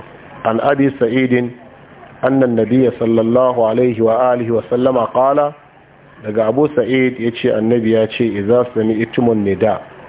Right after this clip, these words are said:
duk sanda kuka jiyo kiran sallah, "Fa qulu mithla ma yaqulu al-mu'azzin." Ku riƙa faɗin kwatankwacin abin da mai kiran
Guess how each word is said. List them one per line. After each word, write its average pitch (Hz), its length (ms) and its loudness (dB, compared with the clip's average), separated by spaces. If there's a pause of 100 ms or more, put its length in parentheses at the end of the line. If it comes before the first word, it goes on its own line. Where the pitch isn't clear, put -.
(460)
duk 127 160 0 (120)
sanda 151 300 2
kuka 123 240 0
jiyo 120 260 2
kiran 127 340 2
sallah, 156 400 2 (560)
"Fa 104 100 0 (100)
qulu 127 380 2
mithla 135 460 0
ma 123 220 2
yaqulu 131 680 0
al-mu'azzin." 104 880 -2 (580)
Ku 110 80 2
riƙa 135 220 0
faɗin 127 280 -2 (100)
kwatankwacin 139 760 -2
abin 131 340 0
da 110 100 2
mai 104 160 -2
kiran 123 300 0